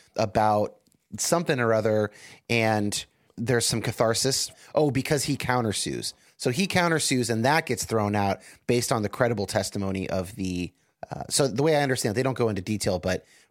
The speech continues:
basically he sues them for defamation, and it sounds like the judge says, "No, that's not defamation.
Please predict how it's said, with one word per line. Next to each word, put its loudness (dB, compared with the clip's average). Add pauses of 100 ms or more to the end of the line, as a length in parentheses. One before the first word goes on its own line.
basically 0 (180)
he -2
sues 2
them 2
for -2
defamation, 0
and 0
it -4
sounds 0
like 0
the -4
judge 0
says, -2
"No, 0
that's 0
not 0
defamation. -2